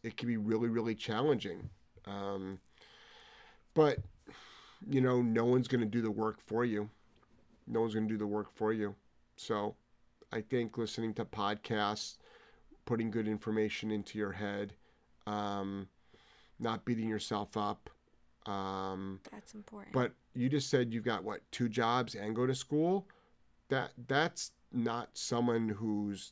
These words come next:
Speaker 1: lazy. That's pretty motivating in my book. Next.
Speaker 2: C T Vader, "I feel he knows when I get the clicker and treat bag."
Speaker 1: Yeah, but, but just do your reps and then start,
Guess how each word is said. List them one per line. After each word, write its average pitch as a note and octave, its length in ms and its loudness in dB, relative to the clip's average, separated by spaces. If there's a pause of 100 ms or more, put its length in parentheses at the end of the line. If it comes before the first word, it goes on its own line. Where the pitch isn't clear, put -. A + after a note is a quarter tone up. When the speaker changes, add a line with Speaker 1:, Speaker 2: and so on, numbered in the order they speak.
(120)
Speaker 1:
lazy. G#2 500 -4 (840)
That's G#2+ 280 -4 (160)
pretty A#2+ 220 0
motivating G2 580 -4 (100)
in - 100 -10
my - 200 -8
book. - 340 -16 (340)
Next. - 300 -18 (1300)
Speaker 2:
C - 320 -6
T A3+ 240 -8
Vader, G#3+ 680 -2
"I G#3+ 80 -2
feel A#3 240 0
he A#3+ 140 -4
knows G3+ 260 -4
when F#3 100 -6
I F3+ 60 -4
get F#3 140 -8
the F#3+ 80 -8
clicker F#3+ 340 -12
and F3 160 -8
treat - 240 -12
bag." - 400 -6 (1160)
Speaker 1:
Yeah, D3+ 440 8 (140)
but, D3+ 180 8 (240)
but D3+ 140 0
just F#3+ 300 -2
do G3 100 2
your F3+ 180 4
reps D3 480 2
and A#2+ 160 2
then B2 220 4
start, A#2 340 0